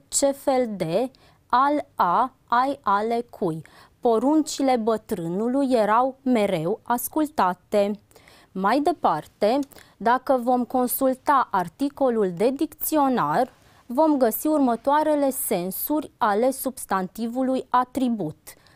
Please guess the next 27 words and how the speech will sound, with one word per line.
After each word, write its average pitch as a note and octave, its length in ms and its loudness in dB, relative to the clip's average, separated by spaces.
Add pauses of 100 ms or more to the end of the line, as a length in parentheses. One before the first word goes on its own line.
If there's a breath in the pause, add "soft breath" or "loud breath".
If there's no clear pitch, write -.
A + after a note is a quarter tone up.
însușire C4+ 960 0
esențială B3 1040 0
a G3 120 0
unui C4 340 0
obiect, A3+ 580 -2
semn C4+ 460 0
distinctiv, B3 1080 -4
simbol C4 800 2 (280 soft breath)
și, - 220 -10
ce - 140 -2
ne C#4 140 2
interesează G#3+ 720 -2
pe D3+ 160 -8
noi, C4 380 0
parte D4 440 2
secundară G#3+ 680 0
a A#3+ 80 2
propoziției C4+ 1000 -2
care A3 360 0
determină A3+ 680 0
un A3 120 -4
substantiv B3+ 840 -4
sau C4 320 0
un C4 140 -4
echivalent A3 840 -2
al F#3+ 200 0
acestuia, A#3+ 840 -2